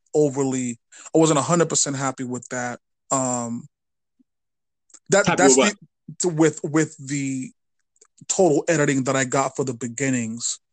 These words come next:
Speaker 1: Um, I went back and had it edited again. Ed-, the editing part of this is the most nerve-wracking for the writer, right? Because you're hoping
Speaker 2: Mm-hmm.
Speaker 1: that the editor hammers out the things that you don't see.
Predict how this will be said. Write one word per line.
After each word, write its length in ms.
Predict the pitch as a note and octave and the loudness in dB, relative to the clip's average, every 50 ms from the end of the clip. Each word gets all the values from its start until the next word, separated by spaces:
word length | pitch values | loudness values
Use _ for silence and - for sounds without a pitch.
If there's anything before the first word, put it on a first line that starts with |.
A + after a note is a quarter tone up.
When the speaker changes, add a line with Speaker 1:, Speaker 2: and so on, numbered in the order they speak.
| _ _ _ _ _ _ _ _ _ - | _ _ _ _ _ _ _ _ _ -2
Speaker 1:
Um, 680 | C#3 C3+ C3 B2+ B2 B2 B2 A#2+ A#2 A#2 A3+ - - _ _ _ _ _ _ _ | 0 0 2 0 0 -2 -2 -2 -4 -4 -6 -8 -12 _ _ _ _ _ _ _
I 100 | - E3+ | 0 2
went 260 | E3+ D#3+ E3 E3+ D3+ B2 | 4 4 2 2 2 0
back 260 | D3 C#3+ C#3+ C#3+ - | 0 0 0 0 -2
and 100 | D3+ C3 | -2 -2
had 140 | C#3+ C#3 C3+ | -2 -2 -2
it 80 | C#3 - | -2 -2
edited 280 | C#3+ C3+ C3+ C3 A#2+ | -2 -4 -4 -4 -6
again. 260 | A#2 A#2+ C#3 C3 C3+ C3+ - - - - - | -6 -6 -6 -6 -6 -6 -10 -14 -14 -6 0
Ed-, 160 | - C4 C#4 C4+ - | 2 2 2 2 0
the 180 | F#3 F3 A3 G#3+ - | 0 0 0 2 2
editing 420 | C4 D4+ D4 D4 B3 A#3 G3+ G3 | 4 4 4 4 2 2 2 2
part 320 | - - - G#3 G3 F#3+ F3 | 2 0 2 4 4 4 2
of 140 | D#3+ D3 C#3 | 0 -2 -4
this 500 | D3 D3+ D#3+ D#3 - - - - - - - | -4 -2 0 0 0 0 0 0 -2 -4 -6
is 580 | E3+ D3+ D3 C#3+ C#3 B2+ A#2+ - - - - _ _ _ _ _ _ _ _ _ - _ _ _ _ _ _ _ - | -6 -6 -4 -6 -4 -2 0 0 0 0 -4 _ _ _ _ _ _ _ _ _ -20 _ _ _ _ _ _ _ -4
the 60 | E3+ | -2
most 300 | D#3+ D#3 D#3 D#3+ C#3+ - | 0 0 0 0 0 -2
nerve-wracking 680 | D#3 C#3+ C#3 C#3+ C#3+ B2 A#2 C3 B2+ B2 - - B2 A#2 _ | -2 -4 -4 -4 -4 -6 -6 -6 -6 -6 -8 -10 -12 -12 _
for 80 | - C3 | -14 -14
the 100 | B2 A#2 | -14 -12
writer, 460 | A2 A#2 A#2+ A#2 A#2 - - C3 C3 _ _ _ | -12 -12 -12 -12 -12 -14 -18 -20 -20 _ _ _
right? 280 | - - B2+ B2+ B2+ - - _ | -20 -18 -18 -18 -18 -20 -20 _
Because 280 | - - - - B2 A#2+ | -20 -20 -18 -16 -16 -14
you're 100 | B2 C3 | -14 -10
hoping 440 | A#2 D#3 F3 F#3 G#3 - - E3+ D3+ | -4 0 0 0 0 0 0 0 4
Speaker 2:
Mm-hmm. 120 | C3+ C3+ - | 4 4 4
Speaker 1:
that 360 | - C3 C3 C3 B2+ B2+ B2 _ _ - - - _ _ _ - | 4 2 0 -2 -4 -6 -10 _ _ -20 -20 -20 _ _ _ -6
the 120 | - C#3 - - | -6 -6 -2 0
editor 680 | D3+ D3+ D3+ D3 C#3 C3+ C3 C3 B2 A#2+ A#2+ B2 - _ _ _ _ _ _ _ _ _ - | 0 0 2 0 0 0 0 -2 -2 -2 -4 -8 -12 _ _ _ _ _ _ _ _ _ -6
hammers 440 | - D#3+ D#3 D3+ D3 D3 C#3 B2 C3 | -2 0 2 2 2 2 0 0 2
out 240 | C#3+ C#3 C3+ C3 - | 2 2 2 2 -2
the 100 | - A#2+ - | -6 -8 -2
things 300 | - D3 C#3+ C#3 C3 A#2+ | 0 2 2 2 2 0
that 120 | - C3 | -2 -2
you 160 | A#2+ C#3 C#3 C3 | -2 -4 -4 -4
don't 260 | A#2+ C3 B2 A#2+ A#2 | -2 -2 -2 -2 -2
see. 260 | - - - A#2 G#2+ | -2 -4 -4 -6 -10